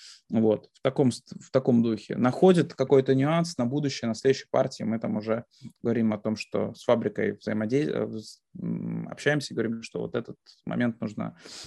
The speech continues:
отладить. Я вот не уточнил, тоже важный момент, сильно меня сделала как бы в, в этом смысле работа с Китаем, э, то, что я и летал в Китай. Мы постоянно летали,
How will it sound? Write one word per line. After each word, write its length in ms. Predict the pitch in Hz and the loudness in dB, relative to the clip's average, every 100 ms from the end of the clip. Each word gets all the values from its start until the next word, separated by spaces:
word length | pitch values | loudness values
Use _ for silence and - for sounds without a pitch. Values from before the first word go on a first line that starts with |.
| - | -10
отладить. 480 | - 110 104 - - - - - | -4 -2 -2 -6 -20 -20 -12 4
Я 200 | 139 156 | 8 10
вот 240 | 139 - | 8 6
не 80 | 143 | 4
уточнил, 560 | 139 147 - 196 220 | 6 4 4 4 4
тоже 320 | 202 135 113 113 | 4 0 0 2
важный 340 | 131 120 120 | 2 2 0
момент, 400 | 117 127 175 196 - _ - | 0 2 0 -2 -8 _ -20
сильно 300 | - 143 135 | -2 2 4
меня 320 | 123 120 120 | 6 4 4
сделала 480 | 117 120 120 113 107 | 2 4 4 4 0
как 180 | 107 107 | -2 -2
бы 340 | 110 107 107 104 | 2 4 2 0
в, 400 | 113 110 107 113 | 0 0 0 -2
в 60 | |
этом 240 | 110 110 110 | -4 -2 -4
смысле 500 | - 131 - 107 - 160 139 | -2 -4 0 -2 -2 -12 -8
работа 420 | 127 120 123 120 | 0 2 2 0
с 120 | 110 - | -4 -4
Китаем, 560 | - - - 135 120 | -2 2 2 2 0
э, 420 | - 117 113 113 107 | -4 -4 -2 -4 -6
то, 80 | 110 | -8
что 160 | - | 0
я 100 | 120 | 2
и 60 | 123 | 2
летал 340 | 120 110 117 | 0 2 2
в 80 | 104 | 2
Китай. 320 | - - 104 | -6 -8 -6
Мы 100 | 104 - | -6 -8
постоянно 360 | - 120 113 | -4 0 0
летали, 380 | 107 - 76 - | 0 2 2 2